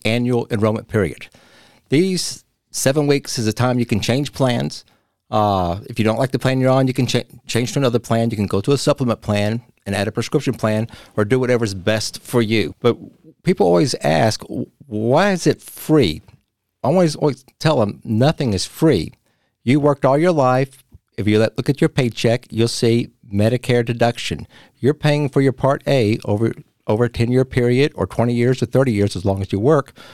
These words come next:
but Part B is a hundred seventy dollars a month. That's something you have to pay. Now, what happens is Medicare turns around and pays a carrier that premium that you collected or they collected all your life.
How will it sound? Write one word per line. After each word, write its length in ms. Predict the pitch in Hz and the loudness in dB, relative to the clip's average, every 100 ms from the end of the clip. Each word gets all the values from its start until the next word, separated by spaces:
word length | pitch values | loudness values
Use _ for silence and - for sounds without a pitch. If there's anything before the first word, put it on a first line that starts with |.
| - - | -16 -6
but 160 | 104 | -4
Part 300 | - 127 - | 0 0 0
B 340 | 110 170 147 - | 2 4 2 -2
is 120 | 101 | -4
a 60 | 98 | -2
hundred 300 | - 127 107 | 0 0 0
seventy 220 | 120 110 | 0 0
dollars 320 | 107 101 92 | 0 0 0
a 40 | 92 | 0
month. 360 | 113 127 - - _ - _ - | 0 0 -2 -12 _ -20 _ -2
That's 220 | 131 - | -2 0
something 300 | 147 131 120 | -2 0 0
you 120 | 120 | 2
have 220 | 123 123 - | 2 0 -2
to 80 | |
pay. 440 | - 180 202 95 - - - _ _ | -4 0 2 0 -4 -20 -20 _ _
Now, 100 | 113 | -2
what 180 | 107 104 | 0 0
happens 520 | 101 196 240 160 131 - | 0 -2 2 2 2 0
is 220 | 120 104 - | -2 -2 -2
Medicare 680 | 110 139 214 185 - 156 147 | 2 4 2 0 0 0 0
turns 280 | - 135 120 | 0 0 2
around 180 | 127 117 | 2 2
and 100 | 104 | 0
pays 280 | 117 110 - | 0 -2 -2
a 120 | 98 | -6
carrier 640 | - - 165 120 92 87 _ _ _ | -6 -2 0 2 0 -2 _ _ _
that 260 | 101 110 - | -4 -4 -4
premium 580 | - 123 95 80 78 - | -2 -2 0 -4 -8 -10
that 220 | 107 104 113 | -6 -2 -2
you 100 | 113 | -2
collected 460 | - 113 110 110 95 | 0 0 0 -4 -2
or 80 | |
they 140 | 92 110 | 0 0
collected 420 | - 110 104 104 | 0 -2 0 -2
all 160 | 92 95 | 0 0
your 140 | 92 | 0
life. 360 | 90 92 76 | 0 0 -2